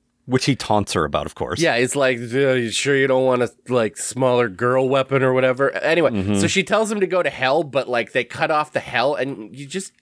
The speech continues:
Speaker 2: it just sort of hangs there awkwardly.
Speaker 1: Well, they have to.
Speaker 2: I know they do, but, like, you can't just do go to and then bo-, it just, it does not work, you know?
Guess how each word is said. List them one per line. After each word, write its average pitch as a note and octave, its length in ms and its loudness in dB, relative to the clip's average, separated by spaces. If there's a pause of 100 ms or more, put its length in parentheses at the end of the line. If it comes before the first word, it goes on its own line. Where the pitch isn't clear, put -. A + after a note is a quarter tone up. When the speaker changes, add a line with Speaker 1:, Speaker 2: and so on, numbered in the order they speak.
(100)
Speaker 2:
it D3 120 -6
just G#3 140 -6
sort B3 140 -2
of - 60 -6
hangs D3+ 460 -2
there F3+ 260 0
awkwardly. F3+ 640 -2 (580)
Speaker 1:
Well, G#3+ 80 -2
they G3 100 -2
have A#3 260 0
to. - 240 -2 (300)
Speaker 2:
I F3 100 4
know G#3+ 200 2
they A3+ 160 0
do, F3 200 0
but, C#3+ 200 -2
like, D3 420 0 (1300)
you D#3+ 160 -8
can't A3+ 320 0
just G#3+ 180 -2
do G3+ 140 2
go D3+ 480 0
to F3 400 0
and C#3+ 160 4
then B2+ 640 -2
bo-, D3 180 0
it C#3+ 140 0
just, D#3+ 220 -6
it D3 180 -4
does E3 240 0
not D#3 240 0
work, C3 420 -2
you G2+ 120 -6
know? G#2+ 320 0